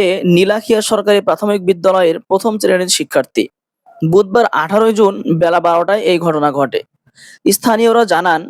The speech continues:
সকাল নয়টার দিকে অন্যান্য শিশুদের নিয়ে বাড়ির পাশে ক্রিকেট খেলছিলেন সাইদ। এ সময় একটি বিষাক্ত সাপ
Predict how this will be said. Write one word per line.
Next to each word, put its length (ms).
সকাল 340
নয়টার 320
দিকে 220
অন্যান্য 460
শিশুদের 540
নিয়ে 240
বাড়ির 340
পাশে 300
ক্রিকেট 420
খেলছিলেন 460
সাইদ। 320
এ 60
সময় 360
একটি 260
বিষাক্ত 400
সাপ 380